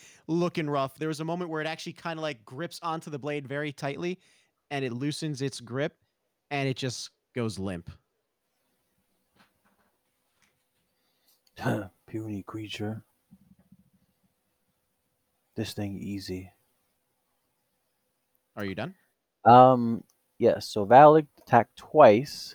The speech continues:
Speaker 1: Mm-hmm.
Speaker 2: and yeah,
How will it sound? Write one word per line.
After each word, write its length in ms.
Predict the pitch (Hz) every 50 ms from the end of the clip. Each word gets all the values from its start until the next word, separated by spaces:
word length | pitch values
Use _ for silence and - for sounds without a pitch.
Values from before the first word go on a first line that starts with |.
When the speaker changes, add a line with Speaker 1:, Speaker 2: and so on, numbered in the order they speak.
| - - 147
Speaker 1:
Mm-hmm. 140 | 151 151 170 196 _ _ _ _ _ _ _ _ _ _ _ _ _ _ _ _ _ -
Speaker 2:
and 600 | 117 117 110 107 101 98 95 95 98 104 107 107 107 _ _ _ _ _ _ _ _ _ _ _ _ _ _ _ _ _ _ _ _ _ _ _ _ _ _ _ _ _ _ _ _ _ _ _ _ _ _ _ _ _ _ _ _ _ _ _ _ _ _ _ _ _ _ _ _ _ _ _ _ _ _ _ _ _ _ _ _ _ _ _ _ _ _ _ _ _ _ -
yeah, 200 | 127 135 110